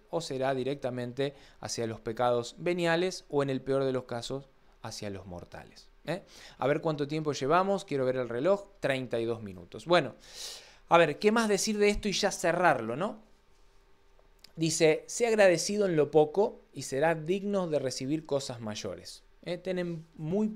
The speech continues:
mucho lo poco. Esta es otra cosa, ¿no? Vi-, vivimos,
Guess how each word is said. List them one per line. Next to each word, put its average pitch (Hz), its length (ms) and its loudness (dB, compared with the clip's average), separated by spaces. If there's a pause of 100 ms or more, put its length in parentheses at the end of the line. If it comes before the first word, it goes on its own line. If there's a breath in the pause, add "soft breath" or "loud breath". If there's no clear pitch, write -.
mucho 220 460 0
lo 165 240 0
poco. 117 400 -2 (380 loud breath)
Esta 220 220 -4
es 214 100 -4
otra 208 260 -2
cosa, 127 300 -2
¿no? 208 220 -4 (340 loud breath)
Vi-, 156 240 0
vivimos, 208 680 -2